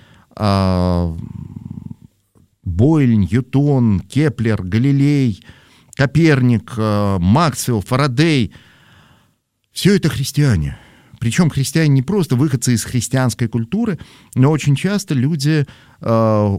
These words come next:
уровень религиозности которых был выше, чем в среднем по стране. То есть не то, что люди, которые были христианами, чтобы не нарываться.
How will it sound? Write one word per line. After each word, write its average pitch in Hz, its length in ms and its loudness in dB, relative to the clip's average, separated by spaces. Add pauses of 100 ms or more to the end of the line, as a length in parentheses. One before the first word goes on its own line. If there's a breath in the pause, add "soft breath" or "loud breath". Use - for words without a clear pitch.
уровень 151 340 4
религиозности 135 760 0
которых 120 380 0
был 127 140 0
выше, 107 360 2
чем 87 160 -4
в - 40 -8
среднем 90 280 -4
по - 100 -10
стране. 104 420 -6 (960)
То 117 80 2
есть 104 140 0
не 120 80 0
то, 170 140 2
что - 140 0
люди, 151 220 0
которые 110 460 -2
были 101 220 0
христианами, 120 540 0
чтобы 98 280 -2
не 104 60 4
нарываться. 107 580 -4